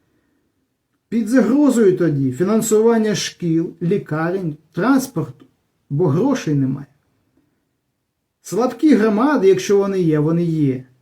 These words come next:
можуть просто не витримати цього. І другий варіант, якщо залучити оці чотири відсотки в П Д Ф О до місцевих бюджетів. Які плюси? Громади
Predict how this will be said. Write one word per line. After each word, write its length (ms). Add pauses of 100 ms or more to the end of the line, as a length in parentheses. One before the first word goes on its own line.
можуть 540
просто 460
не 140
витримати 680
цього. 240 (1900)
І 100
другий 220
варіант, 680
якщо 360
залучити 640
оці 320
чотири 360
відсотки 520
в 80
П 180
Д 140
Ф 160
О 260 (320)
до 240
місцевих 720
бюджетів. 420 (1000)
Які 240
плюси? 520 (960)
Громади 920